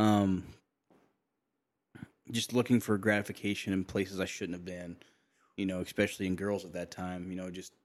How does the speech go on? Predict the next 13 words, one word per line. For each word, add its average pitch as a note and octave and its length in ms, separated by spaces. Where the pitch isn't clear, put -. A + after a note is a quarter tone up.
just F#2+ 180
playing G2 260
with F2+ 80
a F#2+ 40
lot F#2+ 140
of E2 60
hearts, F#2 360
and F#2+ 100
it F2+ 40
wasn't, F#2 460
wasn't A2 260
good, G2+ 220
man, D#2+ 280